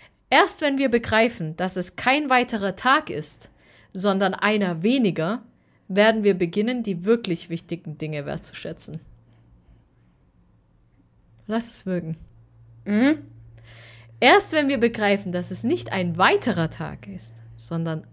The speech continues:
Speaker 1: ein Tag weniger, werden wir beginnen, die wirklich wichtigen Dinge wertzuschätzen. Interessant, oder?
Speaker 2: Ja.
Speaker 1: Genau, weil man denkt immer so, ja, noch so ein Scheißtag. <laughs>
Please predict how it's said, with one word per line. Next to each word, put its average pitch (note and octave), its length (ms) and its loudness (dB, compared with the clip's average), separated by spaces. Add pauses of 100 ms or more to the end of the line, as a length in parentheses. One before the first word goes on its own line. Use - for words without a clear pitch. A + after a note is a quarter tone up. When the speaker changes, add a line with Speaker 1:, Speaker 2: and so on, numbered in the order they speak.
Speaker 1:
ein E3 200 -4
Tag D#3 380 -10
weniger, F3 640 2 (920)
werden A#3 220 -4
wir B3+ 80 -4
beginnen, F#3+ 600 -4 (360)
die E3+ 80 -8
wirklich E3 460 -4
wichtigen - 380 -8
Dinge - 260 -10
wertzuschätzen. - 680 -14 (1900)
Interessant, C4+ 420 4
oder? B3 200 4 (320)
Speaker 2:
Ja. A#3+ 200 2 (120)
Speaker 1:
Genau, D#4+ 240 6
weil G#3 120 8
man B3+ 160 2
denkt C4+ 200 2
immer C#4+ 200 0
so, C4+ 160 2
ja, C4 360 4 (760)
noch C#4 240 8
so B3 120 6
ein A3+ 80 6
Scheißtag. - 760 6
<laughs> - 200 4